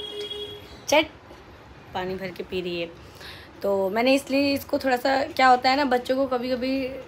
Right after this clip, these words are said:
डांट के साथ, दुलार के साथ, प्यार के साथ, कभी-कभी तो मार भी देना चाहिए। वैसे मारने लायक तो नहीं है, लेकिन क्या करूँ, इतना ज़्यादा गुस्सा आता है ना। ये लड़की, मैं दूध पिला रही थी, दूध नहीं पी, बल्कि पैर से मार दी, दूध गिर गया।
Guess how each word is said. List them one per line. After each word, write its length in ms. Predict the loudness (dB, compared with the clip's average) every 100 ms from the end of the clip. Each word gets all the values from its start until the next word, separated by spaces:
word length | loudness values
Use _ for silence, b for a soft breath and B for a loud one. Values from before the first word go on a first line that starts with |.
| -18 -18 -12 2
डांट 340 | 8 8 6
के 100 | -2
साथ, 320 | 2 4 6
दुलार 460 | 4 -2 4 6 4
के 120 | 0
साथ, 280 | 0 2 2
प्यार 420 | 0 0 2 2
के 140 | 0 -2
साथ, 240 | 2 2 0 B B B B
कभी-कभी 340 | -6 0 0 0
तो 100 | 0
मार 340 | 0 2 0
भी 120 | 0
देना 280 | -2 0 0
चाहिए। 260 | 0 0 2
वैसे 240 | 0 0
मारने 300 | 0 0 0
लायक 260 | 0 0 -2
तो 80 | -2
नहीं 200 | 0 0
है, 100 | -2 -6 B B B B -2
लेकिन 400 | 0 2 2 2 -2 0
क्या 160 | 2 2
करूँ, 220 | 2 0
इतना 240 | 0 0
ज़्यादा 280 | 6 6 6
गुस्सा 340 | 0 -2 6
आता 260 | 6 6 4
है 100 | 2
ना। 80 | 2
ये 180 | 0 0
लड़की, 300 | 0 0 0
मैं 200 | 0 2
दूध 220 | -2 0
पिला 220 | 4 8
रही 140 | 8 4
थी, 120 | -2
दूध 220 | -2 -2
नहीं 180 | -2 -4
पी, 160 | -4 -2
बल्कि 400 | 0 -2 -4 -8 B B B -14 6
पैर 180 | 8 8
से 160 | 4
मार 240 | 2 4 4
दी, 140 | 2
दूध 260 | -2 -2 -2
गिर 140 | -4
गया। 260 | 2 2